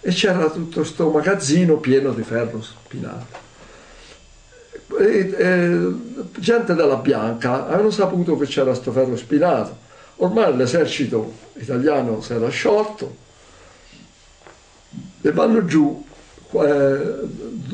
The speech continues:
erano, eh, due gruppi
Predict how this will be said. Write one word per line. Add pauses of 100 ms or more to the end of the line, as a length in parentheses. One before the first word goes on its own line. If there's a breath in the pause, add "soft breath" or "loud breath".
(120)
erano, (540 soft breath)
eh, (360)
due
gruppi